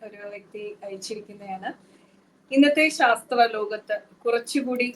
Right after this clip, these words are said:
ലോജിക്കലായിട്ട് ഒരു വിവരണം കപില മഹർഷിയുടെ ഇരുപത്തഞ്ച് തത്വങ്ങൾ ഉള്ള സാംഖ്യ ദർശനത്തെ പറ്റി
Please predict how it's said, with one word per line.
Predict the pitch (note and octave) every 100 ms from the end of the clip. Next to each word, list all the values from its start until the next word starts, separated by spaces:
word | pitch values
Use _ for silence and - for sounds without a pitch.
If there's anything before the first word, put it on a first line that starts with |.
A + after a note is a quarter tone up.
| _
ലോജിക്കലായിട്ട് | G#3+ G#3+ A3 A#3 B3 C4 A3+ G3 F#3+ - F#3 - _ _ _ _
ഒരു | A3
വിവരണം | A#3+ A3+ G#3 G#3 G3 F#3 - _ -
കപില | A#3 A3+ C#4 D4
മഹർഷിയുടെ | D#4 A#3 A#3 - B3 G#3+ G3+ A3+ -
ഇരുപത്തഞ്ച് | G#3+ A3 A#3+ B3 C4 C4 B3
തത്വങ്ങൾ | C#4+ A3 - A3+ A3+ A3+ A#3 A#3 _ A3
ഉള്ള | G3+ G#3+ G#3 -
സാംഖ്യ | A#3+ G#3+ A#3 B3 C#4+
ദർശനത്തെ | C4 G3+ - G#3+ G#3 G3+ G#3 G#3 -
പറ്റി | F3+ - B3